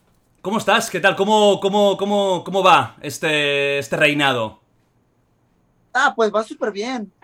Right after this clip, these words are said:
Speaker 2: va súper bien, Jordi, o sea, para este momento yo creo que ya se anun-, o sea, ya se sabe que mi pelea no va a ser en diciembre, como se había anunciado al principio, la trilogía con Davison va a ser hasta enero.
Speaker 1: Ujú.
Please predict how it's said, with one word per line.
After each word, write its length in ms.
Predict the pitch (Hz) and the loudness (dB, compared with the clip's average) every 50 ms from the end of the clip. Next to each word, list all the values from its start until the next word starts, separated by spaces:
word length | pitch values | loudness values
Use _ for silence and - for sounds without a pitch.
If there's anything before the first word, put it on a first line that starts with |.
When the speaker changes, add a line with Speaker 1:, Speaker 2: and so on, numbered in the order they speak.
| - - - | -16 -2 0
Speaker 2:
va 120 | 202 226 | 0 0
súper 260 | 220 285 254 - 185 | 0 -4 -4 -4 -2
bien, 260 | 175 180 202 220 220 | 0 0 0 2 2
Jordi, 260 | 208 185 170 165 160 160 | 0 0 2 0 -2 0
o 40 | |
sea, 320 | 151 165 156 151 151 147 - _ _ _ _ _ _ _ _ _ _ _ _ _ _ _ _ _ _ _ _ _ _ _ _ _ _ _ _ _ _ _ | 0 2 4 4 2 2 0 _ _ _ _ _ _ _ _ _ _ _ _ _ _ _ _ _ _ _ _ _ _ _ _ _ _ _ _ _ _ _
para 240 | - 190 180 175 180 | 2 2 4 4 4
este 160 | 190 - 240 | 2 -2 -4
momento 500 | 226 208 196 208 214 208 _ 233 226 226 | -8 -6 -6 -8 -10 -6 _ -2 -2 0
yo 100 | 214 214 | -2 -2
creo 160 | 208 - 208 - | -6 -6 -12 -12
que 120 | 208 214 | -6 -4
ya 180 | 202 196 196 196 | -2 -2 -2 -4
se 120 | 208 196 | -6 -12
anun-, 180 | 185 165 160 - _ _ | -12 -12 -16 -18 _ _
o 40 | - | -4
sea, 320 | - 156 147 139 139 135 117 104 _ _ | 0 2 2 2 2 -2 -2 -6 _ _
ya 220 | - 147 151 165 | 0 0 0 0
se 80 | 160 160 | -2 -6
sabe 320 | - 165 160 160 160 156 | -4 -4 -2 -2 -4 -8
que 80 | - 151 | -8 -10
mi 80 | 147 | -10
pelea 280 | 139 _ 139 139 147 151 | -8 _ -2 -2 0 0
no 140 | 156 156 151 | 0 0 -2
va 60 | 147 | -2
a 40 | 151 | -2
ser 140 | - 156 151 | -4 -6 -6
en 80 | 151 | -6
diciembre, 420 | 135 131 - 185 190 190 185 - 175 | -8 -8 -4 -4 -4 -2 -4 -8 -8
como 160 | - 156 151 | -6 -8 -6
se 100 | 147 147 | -4 -2
había 80 | 143 | -2
anunciado 340 | 151 160 156 147 170 160 160 | -2 -2 -2 0 2 2 2
al 120 | 156 151 147 | 2 0 -4
principio, 760 | _ - 123 131 135 180 208 208 - 180 170 175 185 196 - _ _ | _ -12 -12 -12 -6 -6 -6 -2 0 2 2 2 0 -2 -8 _ _
la 180 | 131 143 143 | -2 0 0
trilogía 480 | - 135 127 131 127 131 - 156 156 151 | -2 -2 -4 -4 -4 -4 -2 -2 -2 -2
con 160 | 147 147 143 | -2 -4 2
Davison 540 | 139 151 156 156 165 160 - 180 180 185 160 | 2 2 2 2 -2 -4 -6 -6 -6 -4 -2
va 40 | 151 | -4
a 40 | 151 | -4
ser 160 | - 160 147 | -2 -2 -2
hasta 220 | 151 156 - - 131 | -2 -2 -2 -4 -4
enero. 460 | 131 139 147 151 165 185 196 - _ _ _ | -2 -2 -2 0 0 -2 -2 -6 _ _ _
Speaker 1:
Ujú. 300 | 123 104 95 107 151 214 | -14 -12 -12 -12 -14 -16